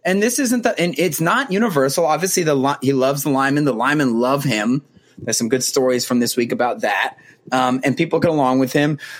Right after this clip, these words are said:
But, you know, there's stories that, I mean, the guy's, you know, he's a little bit distant from the team. You can e-, even hear it in the way he interviews and stuff like that. He's just not, na-, it doesn't always seem like he's a very natural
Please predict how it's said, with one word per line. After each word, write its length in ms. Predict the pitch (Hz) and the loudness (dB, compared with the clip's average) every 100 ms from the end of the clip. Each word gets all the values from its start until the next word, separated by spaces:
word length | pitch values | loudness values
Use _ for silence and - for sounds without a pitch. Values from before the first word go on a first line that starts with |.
| - | -4
But, 340 | 175 175 170 - | 0 0 -2 -2
you 120 | 214 | 2
know, 180 | 208 175 | 2 2
there's 220 | 185 180 | 0 -2
stories 400 | - 147 175 165 | 0 0 0 0
that, 380 | 151 156 - _ _ _ _ _ _ _ _ _ _ _ _ _ _ _ _ _ | 0 0 -4 _ _ _ _ _ _ _ _ _ _ _ _ _ _ _ _ _
I 60 | 160 | -4
mean, 180 | 165 147 | 0 0
the 60 | |
guy's, 440 | 139 165 170 - - | 2 2 0 -2 -2
you 60 | |
know, 300 | 156 139 123 - - _ _ _ _ | 0 2 -2 -8 -20 _ _ _ _
he's 220 | 139 160 | 0 2
a 40 | |
little 160 | 165 175 | 2 2
bit 160 | 185 147 | 0 2
distant 420 | 180 - 190 - | 0 0 -4 -2
from 140 | 175 | -2
the 80 | 165 | -2
team. 320 | - 208 190 | 0 0 2
You 120 | 120 135 | 0 2
can 120 | 247 | 2
e-, 180 | 269 254 | 2 2
even 240 | 220 240 | 2 0
hear 240 | 180 196 | 2 0
it 60 | 185 | 2
in 80 | 170 | 0
the 80 | 143 | 2
way 220 | 131 147 | 2 2
he 120 | 143 | 0
interviews 600 | 123 131 120 110 95 - | 0 0 2 0 -2 -2
and 120 | 107 | -4
stuff 280 | - 107 - | -2 -4 -2
like 160 | 101 - | -4 -2
that. 200 | 98 110 | -2 0
He's 160 | 139 | 0
just 200 | 180 156 | 0 0
not, 400 | 143 165 185 - | 0 2 0 0
na-, 140 | 139 147 | -2 0
it 100 | 143 | 0
doesn't 360 | 156 160 202 - | 0 0 -2 0
always 300 | 151 156 143 | 0 0 0
seem 180 | 151 143 | 0 0
like 200 | 131 135 | 0 0
he's 120 | 131 | -2
a 60 | |
very 300 | 110 131 127 | 0 2 2
natural 840 | 120 117 117 - 131 120 113 107 | 2 0 0 0 0 0 0 -2